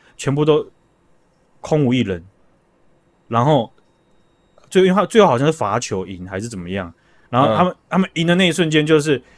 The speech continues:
Speaker 1: 那个街道这样唰，哦，
Speaker 2: 全部，
Speaker 1: 这样，这样，这样，
Speaker 2: 然后淹出来了，
Speaker 1: 全部都冲出来。
Speaker 2: 淹没。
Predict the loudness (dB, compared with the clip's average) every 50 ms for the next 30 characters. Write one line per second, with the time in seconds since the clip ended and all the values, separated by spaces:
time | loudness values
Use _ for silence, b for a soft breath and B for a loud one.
0 | b b b -4 -4 -4 -2 0 0 2 2 2 0 -2 -6 -8 -16 -18 -18 -20
1 | -20 _ _ _ _ _ _ _ _ _ -16 -8 -6 -6 -6 -6 -8 -14 _ _
2 | _ -14 -10 -10 -10 -10 -12 -14 -6 -2 -2 0 2 2 2 2 2 -2 -4 -4
3 | -6 -10 -4 -2 0 0 2 4 4 6 6 6 6 6 6 6 4 4 4 4
4 | 4 6 6 6 6 6 4 2